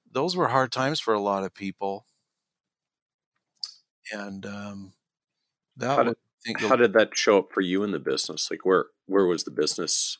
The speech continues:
Speaker 2: at that point?
Speaker 1: Uh, at that point, we had about forty million under management. And, um, um, Troy was working at Waddell and Reed. And, um,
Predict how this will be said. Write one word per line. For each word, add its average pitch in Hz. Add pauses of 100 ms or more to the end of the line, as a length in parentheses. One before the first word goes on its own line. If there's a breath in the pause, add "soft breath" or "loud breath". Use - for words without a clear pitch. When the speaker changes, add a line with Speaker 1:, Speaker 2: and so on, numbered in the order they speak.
(120)
Speaker 2:
at 78
that 67
point? 67 (580)
Speaker 1:
Uh, 151
at 147
that 202
point, 160
we 135
had 139
about 127
forty 123 (360 loud breath)
million 107
under 98
management. 92 (1000)
And, 101
um, 98 (1080 soft breath)
um, 95 (280)
Troy 123
was 117
working 113
at 107
Waddell 107
and 98
Reed. 101 (1080 soft breath)
And, 95
um, 95